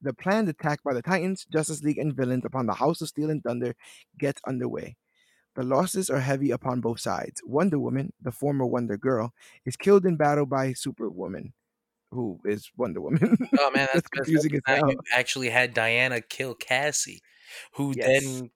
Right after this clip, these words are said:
Speaker 2: gets killed, who Diana is now killed by Captain Atom. <laughs>
Speaker 1: Yes, yes. Uh,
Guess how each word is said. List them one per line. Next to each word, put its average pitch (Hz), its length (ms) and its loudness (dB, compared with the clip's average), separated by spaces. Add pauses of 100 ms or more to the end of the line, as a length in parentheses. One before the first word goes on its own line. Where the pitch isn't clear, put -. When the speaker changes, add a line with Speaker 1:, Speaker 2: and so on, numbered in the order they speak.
Speaker 2:
gets - 260 2
killed, 143 440 4
who 131 280 -4
Diana 135 360 4
is 123 200 -2
now 123 180 0
killed 143 240 -2
by 147 160 4
Captain 127 320 0
Atom. 190 240 0 (520)
<laughs> - 0 - (220)
Speaker 1:
Yes, 170 440 4 (120)
yes. 127 280 0 (720)
Uh, 139 400 0